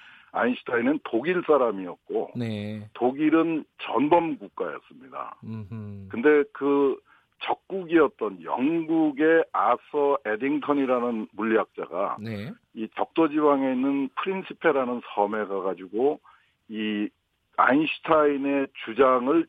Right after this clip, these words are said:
Speaker 1: 입증하는 실험을 해요.
Speaker 2: 음흠.
Speaker 1: 그게 이제 태양에 의해서 별빛이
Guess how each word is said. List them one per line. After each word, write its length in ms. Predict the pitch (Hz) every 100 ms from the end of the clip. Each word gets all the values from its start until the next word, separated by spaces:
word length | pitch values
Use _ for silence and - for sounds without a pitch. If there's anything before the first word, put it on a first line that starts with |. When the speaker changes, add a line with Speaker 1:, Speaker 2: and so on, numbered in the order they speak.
| -
Speaker 1:
입증하는 680 | 120 - - 180 160 147 147 -
실험을 420 | 214 196 135 87
해요. 240 | 73 82 - - -
Speaker 2:
음흠. 400 | 123 120 117 110
Speaker 1:
그게 200 | 107 147 135
이제 180 | 135 143 -
태양에 360 | 190 196 185 180
의해서 760 | 165 127 120 107 120 131 135 - _ _ _
별빛이 800 | - 107 139 - 185 143 - 160